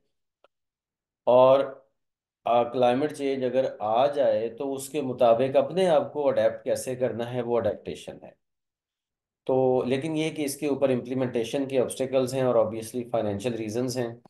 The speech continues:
जिसकी वजह से इसके ऊपर उतनी अच्छे तरीके से अभी अमल नहीं हो रहा। हालांकि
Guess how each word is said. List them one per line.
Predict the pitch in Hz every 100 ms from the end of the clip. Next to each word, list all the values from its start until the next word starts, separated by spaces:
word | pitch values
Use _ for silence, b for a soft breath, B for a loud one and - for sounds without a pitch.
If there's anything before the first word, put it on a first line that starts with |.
| _ _ _ _ _
जिसकी | 117 127 135
वजह | 117 113 117
से | 123
इसके | 110 -
ऊपर | 110 104 117
उतनी | 98 107 110
अच्छे | 98 107
तरीके | 101 101 101
से | 104
अभी | 90 92
अमल | 90 90
नहीं | 90 117
हो | 135 113
रहा। | 104 95 107 - b b b b -
हालांकि | 107 120 131 135 139